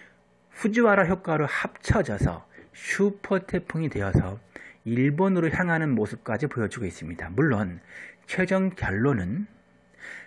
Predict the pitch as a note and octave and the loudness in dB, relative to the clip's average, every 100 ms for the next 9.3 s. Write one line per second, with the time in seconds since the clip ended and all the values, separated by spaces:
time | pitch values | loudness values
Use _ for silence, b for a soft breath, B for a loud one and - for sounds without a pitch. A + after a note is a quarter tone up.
0 | B - A#2+ C3 D3 D3+ C#3 C#3 C#3+ C#3+ | B -2 2 4 4 2 2 0 -2 -4
1 | - B2 C3 C#3 B2 A#2 C#3 C3+ A#2+ A#2+ | -6 -2 2 0 0 -2 -2 -2 -2 -2
2 | - - - - G#2+ G#2+ - G2+ G#2 G#2 | -2 -6 -6 -2 -2 -2 -4 -2 -2 -4
3 | - G2+ - G#2+ F2 F2 E2+ - - D3 | -2 -2 -2 -4 -4 -10 -10 -6 -4 0
4 | A2+ C3+ F2+ - _ _ _ _ _ _ | 2 2 0 -10 _ _ _ _ _ _
5 | _ _ _ _ _ B B B - D3+ | _ _ _ _ _ B B B -2 2
6 | G#2+ A#2 F#3 - B B B B G#2+ B2 | 2 2 -2 -8 B B B B -4 2
7 | E3+ F3 - F3 D#3 - G3+ G#3+ G3 F3+ | 4 2 2 0 0 -2 4 6 6 6
8 | E3+ - A2+ B2 B2+ - F#3 F#3 C3+ B2 | 4 2 0 2 2 2 4 6 4 2
9 | A2+ D#3+ G3 | 2 0 0